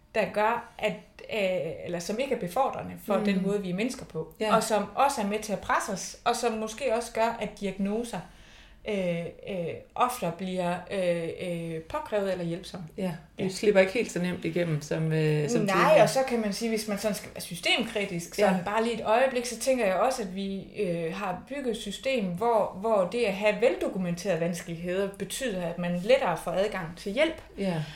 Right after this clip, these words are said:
Speaker 1: Øh, så hvis man kommer og siger, at mit barn har brug for hjælp til det og det, så kan de sige, "Nå ja, men stil op i køen, det er der
Speaker 2: Ja.
Speaker 1: så mange, der har," ikke?
Speaker 2: Ja.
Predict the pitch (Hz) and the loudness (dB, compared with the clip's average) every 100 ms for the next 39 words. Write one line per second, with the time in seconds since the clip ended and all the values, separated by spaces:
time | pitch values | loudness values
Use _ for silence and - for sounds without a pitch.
0 | - - 220 196 190 185 226 208 202 214 | -6 2 2 4 2 0 0 0 -2 -4
1 | 214 294 208 180 - 233 226 226 247 254 | 2 2 2 -2 0 2 2 0 0 0
2 | 208 180 202 196 262 254 196 220 233 233 | 0 -2 -4 0 0 2 0 2 0 -2
3 | 196 220 196 226 262 254 226 196 196 180 | -4 -2 0 0 0 0 -4 -4 -4 -2
4 | 170 208 160 165 156 - - 156 143 208 | 0 0 0 -2 -4 -8 -10 -4 -2 -2
5 | 175 202 123 185 196 196 170 240 285 180 | -2 -2 -2 -4 0 2 2 4 2 4
6 | 175 160 247 202 202 | 0 2 2 6 4